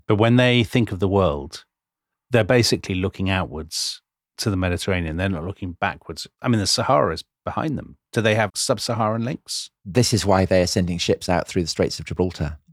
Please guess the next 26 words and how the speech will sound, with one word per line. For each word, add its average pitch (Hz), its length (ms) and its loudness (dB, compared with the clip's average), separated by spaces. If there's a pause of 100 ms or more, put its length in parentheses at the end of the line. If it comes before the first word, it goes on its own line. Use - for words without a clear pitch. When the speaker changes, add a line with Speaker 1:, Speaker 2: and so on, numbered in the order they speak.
(140)
Speaker 2:
They're 104 220 6
always 98 320 6
looking 90 260 0
to - 80 -16
the 82 100 -10
sea. 80 380 -2 (180)
Speaker 1:
Right. 90 400 -6
Speaker 2:
That 104 200 0
is 95 100 -4
how 95 160 2
they 82 160 0
trade. 80 500 0
Speaker 1:
Right. 90 240 -4 (340)
Speaker 2:
The 131 80 4
lands 135 520 4
that - 180 4
lie 104 380 4 (760)
behind 107 560 2
Carthage, 92 800 -2 (240)
heading 95 280 0
inland, 87 640 2 (240)
are 95 120 2
there 95 300 4
basically 98 720 0 (100)
to 90 400 2
sustain - 760 0